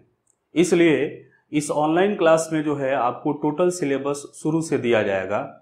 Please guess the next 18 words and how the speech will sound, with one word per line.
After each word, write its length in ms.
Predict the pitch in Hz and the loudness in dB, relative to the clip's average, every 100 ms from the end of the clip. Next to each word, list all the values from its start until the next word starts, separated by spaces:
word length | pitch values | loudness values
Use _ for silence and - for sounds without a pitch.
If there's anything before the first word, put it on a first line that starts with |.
| _ _ _ - | _ _ _ -4
जिसमें 680 | 147 165 147 127 131 127 | -2 0 0 0 0 -6
सिलेबस 520 | - 170 160 170 208 - - _ | -6 0 2 2 0 -2 -16 _
पे 80 | 170 | -4
चर्चा 400 | 160 143 - 170 | 2 0 2 0
हम 200 | 160 151 | 2 2
लोग 320 | 127 120 160 - _ _ | 2 0 -4 -14 _ _
नेक्स्ट 320 | 131 175 180 - | 0 0 0 0
क्लास 280 | 170 170 180 | 2 2 0
में 120 | 170 | 0
करेंगे। 480 | 147 123 110 110 - - - - - 147 | 2 2 2 -2 -6 -10 -20 -20 -2 6
आज 280 | 170 202 214 - - _ _ _ _ - | 6 6 -2 -6 -14 _ _ _ _ 0
फिलहाल 340 | 175 165 185 | 4 8 8
हम 200 | 185 190 | 8 0
लोग 400 | 185 190 196 196 - _ _ - | 2 0 -2 -8 -16 _ _ -4
ये 180 | 156 220 | 2 4
देखते 400 | 190 185 202 202 | 4 2 2 4
हैं 280 | 165 143 - - - _ _ _ | 4 2 -2 -8 -20 _ _ _
कि 500 | 185 180 180 208 - | 2 4 4 0 -10